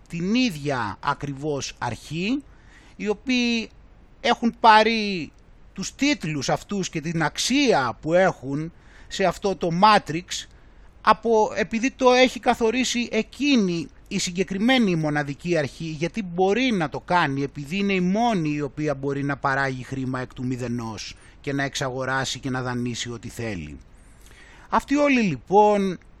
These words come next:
επειδή έχουν τώρα στα μάτια του ανθρώπου ο οποίος δεν έχει δει τίποτα πίσω από την κουρτίνα, αυτοί οι άνθρωποι έχουν αξία και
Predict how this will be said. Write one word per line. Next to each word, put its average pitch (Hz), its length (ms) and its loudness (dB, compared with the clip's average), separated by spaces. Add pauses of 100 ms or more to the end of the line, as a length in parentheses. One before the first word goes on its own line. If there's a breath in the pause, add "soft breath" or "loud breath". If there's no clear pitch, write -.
(240)
επειδή 202 400 -2
έχουν 190 340 2
τώρα 175 500 4 (120)
στα - 240 2
μάτια 185 460 2
του 156 540 -4 (180)
ανθρώπου 180 480 -2
ο 180 40 2
οποίος 180 520 -4 (140)
δεν 208 240 4
έχει 190 180 -2
δει 170 200 -4
τίποτα 170 440 -2
πίσω 120 220 -8
από 113 120 -14
την 104 120 -14
κουρτίνα, 185 600 -2 (400 loud breath)
αυτοί - 300 0
οι 220 60 6
άνθρωποι 202 420 2
έχουν 180 240 0
αξία 214 640 0 (340 soft breath)
και 208 440 2